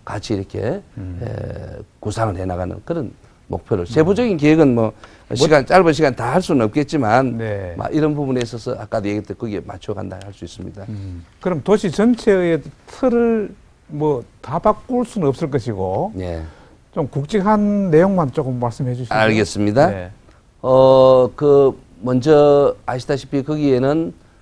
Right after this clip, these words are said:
Speaker 1: 울산에서, 울산시에서 지금 추진하고 있는, 어,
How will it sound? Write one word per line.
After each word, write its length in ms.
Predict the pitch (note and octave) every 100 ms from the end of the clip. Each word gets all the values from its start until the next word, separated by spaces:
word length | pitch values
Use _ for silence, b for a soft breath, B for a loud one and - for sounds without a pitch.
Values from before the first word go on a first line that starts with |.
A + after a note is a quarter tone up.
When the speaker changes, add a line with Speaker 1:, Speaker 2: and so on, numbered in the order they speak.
| _
Speaker 1:
울산에서, 840 | E2+ D#3 D3+ F3 E3 C#3+ D3 C#3+ -
울산시에서 680 | C3+ D#3 D3+ - C#3+ F3
지금 220 | D#3 D3+ C3+
추진하고 540 | C#3+ C3+ B2+ B2+ A#2
있는, 320 | A2+ A2+ A2+ - b b b -
어, 340 | G2+ G2+ G2